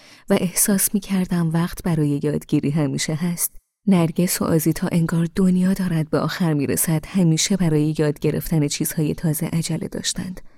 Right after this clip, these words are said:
و حریص بودند. مثل این بود که از زورآزمایی با مغز و توانایی‌هایشان لذت می‌بردند. تمایل و شور و شوق و نشاط آنها روی من هم اثر می‌گذاشت و مرا به جلو می‌راند.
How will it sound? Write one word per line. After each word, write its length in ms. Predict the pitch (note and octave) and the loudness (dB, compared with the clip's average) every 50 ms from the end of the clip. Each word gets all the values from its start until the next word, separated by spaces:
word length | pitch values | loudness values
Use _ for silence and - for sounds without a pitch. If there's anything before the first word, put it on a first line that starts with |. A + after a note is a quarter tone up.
| - - - | -10 -4 -4
و 60 | F3 | -4
حریص 500 | D#3 - F3+ E3+ E3 - - - - - | -2 -2 -2 -4 -4 -4 -4 -6 -6 -6
بودند. 500 | - - - - G3 F#3 F#3 _ - - - _ _ _ _ _ _ _ _ _ _ _ _ _ _ _ _ _ _ - | -8 -12 -12 -12 -12 -14 -16 _ -20 -20 -20 _ _ _ _ _ _ _ _ _ _ _ _ _ _ _ _ _ _ 2
مثل 340 | G3 F3+ F3+ - - - F#3+ | 2 4 4 4 4 2 2
این 260 | F3+ - F3+ E3+ E3+ | 2 2 2 2 2
بود 220 | D#3 F3 D#3+ - - | 2 0 0 -2 -2
که 140 | - - F#3 | -4 -2 2
از 260 | F3+ F3+ F3+ D#3+ D#3+ | 4 4 2 2 2
زورآزمایی 680 | F3 E3+ E3 E3+ E3 E3 D#3+ - F3+ E3 D#3+ D#3+ E3 | 2 2 2 2 2 2 2 2 2 4 4 2 2
با 200 | E3+ - E3+ E3 | 2 2 2 2
مغز 360 | D#3+ E3 F#3 G3 - - - F3+ | 2 2 0 0 -2 -2 -2 -2
و 40 | |
توانایی‌هایشان 1160 | E3+ - F#3 F#3 E3+ E3 D#3+ D3+ C#3+ C#3 C3+ C#3+ E3 E3 F3 D#3 D3+ E3+ D#3 - - E3 D3+ D3 | -2 0 0 0 2 2 2 2 2 2 0 0 0 0 -2 0 0 -2 -2 0 0 2 0 0
لذت 580 | C#3+ D3+ D#3 D3 - - D#3+ D#3 D#3+ - - - | 2 0 0 0 0 0 -2 -2 -4 -4 -4 -6
می‌بردند. 680 | - - - - - - - - - - - - - - _ _ _ _ _ _ _ _ _ _ _ _ _ _ _ _ _ _ _ - | -4 -4 -4 -6 -6 -8 -12 -14 -16 -16 -18 -18 -18 -18 _ _ _ _ _ _ _ _ _ _ _ _ _ _ _ _ _ _ _ 0
تمایل 560 | - B3+ B3 A3+ A3+ G#3+ G#3 G#3 G#3+ A3+ G#3+ A3 | 2 6 6 6 6 6 6 4 4 4 4 4
و 60 | G3+ | 2
شور 320 | - - - G3+ F3 D#3 | 2 2 2 2 2 2
و 60 | D#3 | 2
شوق 360 | D#3+ - - G3 F#3 F3+ - F#3 | 0 0 2 2 2 2 2 2
و 60 | F3 | 4
نشاط 480 | D#3+ D#3+ D#3+ D#3+ - - E3+ E3 - | 4 4 2 0 0 -2 -2 -2 -2
آنها 460 | F3+ - - E3 D#3 D3+ E3 E3+ E3 D#3+ | 0 0 2 2 2 2 2 0 0 2
روی 280 | D#3+ E3 D#3+ E3+ E3 | 0 0 0 0 0
من 220 | E3+ E3+ F3 F#3 F3+ | 0 2 0 0 0
هم 240 | - F#3 F3 E3 | 0 0 0 0
اثر 380 | - D#3+ D#3 - - E3 D#3+ F3 | 0 0 0 2 2 0 0 0
می‌گذاشت 580 | D#3+ E3 - - - - - - - - - - | -2 -4 -4 -4 -6 -6 -6 -8 -8 -8 -4 0
و 100 | - D#3+ | 2 2
مرا 260 | D3 D3 C#3+ C#3+ D3+ D3 | 4 4 4 4 4 2
به 140 | D#3+ D#3+ | 2 2
جلو 340 | D#3 - E3+ D#3+ D3+ D#3+ - | 2 2 0 2 2 0 -2
می‌راند. 480 | - F2 - - - - F3+ - - | -2 -4 -6 -6 -8 -8 -10 -12 -16